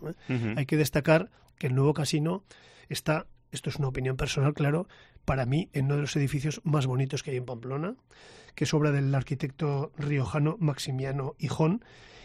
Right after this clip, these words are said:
Speaker 1: y luego fue reformado en los años treinta del siglo veinte por Víctor Eusa, ¿no?
Speaker 2: Ujú.
Speaker 1: Y cuando se pasan a este edificio en mil ochocientos ochenta y siete, eh, en la sede actual, digamos, entonces le ponen nuevo casino principal,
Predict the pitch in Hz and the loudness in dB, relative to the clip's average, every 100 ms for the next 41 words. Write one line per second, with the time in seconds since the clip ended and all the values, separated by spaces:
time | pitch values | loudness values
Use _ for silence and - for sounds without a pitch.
0 | - _ - 147 139 131 127 123 123 151 | -20 _ -4 -2 -2 -4 -4 -4 -6 -2
1 | 135 139 165 139 127 139 147 151 131 143 | 0 0 0 0 2 2 4 2 2 2
2 | 135 - 135 135 156 185 135 - 139 139 | 0 0 0 2 0 -2 -4 -4 -2 -2
3 | 135 151 131 147 - 135 - 143 123 123 | -2 -2 -2 -4 -4 -8 -6 -4 -2 -2
4 | - - - _ 202 196 - - - 123 | -4 -12 -18 _ -10 -10 -10 -20 -6 -4
5 | 113 147 - - - 151 131 156 147 143 | -2 -4 -8 -12 -2 -2 0 2 4 4
6 | 147 143 139 143 - _ - 151 131 143 | 2 2 0 -2 -6 _ -8 -6 -2 0
7 | 175 170 165 - 175 160 156 190 165 160 | 4 4 4 2 2 2 2 2 0 -2
8 | 139 131 135 143 147 147 156 143 143 143 | -4 -6 -4 -2 -4 -4 -4 -2 -2 -2
9 | 131 147 135 135 175 165 - 139 - 131 | -2 -2 -2 -2 0 0 -2 -6 -4 -6
10 | 127 127 127 123 120 117 151 139 - 156 | -4 -6 -6 -8 -8 -6 -4 -2 0 2
11 | 156 165 180 208 - - 147 135 143 - | 2 4 2 0 -4 -8 -2 0 -2 -4
12 | 151 143 135 151 165 185 - - 190 160 | -6 -4 0 2 2 -2 -8 0 6 8
13 | 180 190 214 - 147 151 160 196 156 127 | 10 6 2 -2 0 2 2 0 -2 -2
14 | 139 143 123 | -4 -6 -8